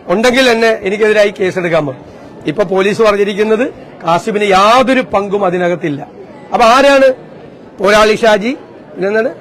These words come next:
അമ്പാടി സഖാക്കൾ, പിന്നെ മുൻ എം എൽ എ കെ കെ ലതിക, അവരെല്ലാമാണ് ഇത് പ്രതി-, ഇതെല്ലാം പ്രചരിപ്പിച്ചത്. അവര് തന്നെ ഒരു വ്യാജ കണ്ടന്റ് ഉണ്ടാക്കി, ഒരാളുടെ പേരിൽ വ്യാജ ഫേക്ക് ഐ ഡിയിൽ വ്യാജമായി കണ്ടന്റ് ഉണ്ടാക്കി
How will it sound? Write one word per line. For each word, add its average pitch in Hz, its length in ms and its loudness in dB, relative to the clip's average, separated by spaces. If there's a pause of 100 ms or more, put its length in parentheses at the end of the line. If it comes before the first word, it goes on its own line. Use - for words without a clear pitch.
(100)
അമ്പാടി 220 340 2
സഖാക്കൾ, 202 560 0 (600)
പിന്നെ 220 160 0
മുൻ 208 260 -2
എം 190 160 -2
എൽ 190 140 -2
എ - 20 -6
കെ 180 320 -6
കെ 208 40 -2
ലതിക, 156 320 -4 (500)
അവരെല്ലാമാണ് 196 680 0
ഇത് 180 80 -4
പ്രതി-, 170 340 -2 (300)
ഇതെല്ലാം 196 480 -2 (220)
പ്രചരിപ്പിച്ചത്. 202 560 -2 (360)
അവര് 285 340 2
തന്നെ 254 180 2
ഒരു 220 140 2
വ്യാജ 170 380 2
കണ്ടന്റ് 175 500 -2
ഉണ്ടാക്കി, 151 460 -4 (640)
ഒരാളുടെ 196 360 2
പേരിൽ 185 340 2
വ്യാജ 190 440 2
ഫേക്ക് 214 480 -2
ഐ 190 120 2
ഡിയിൽ 185 220 -2 (480)
വ്യാജമായി 202 760 2 (120)
കണ്ടന്റ് 185 320 -2
ഉണ്ടാക്കി 170 440 -4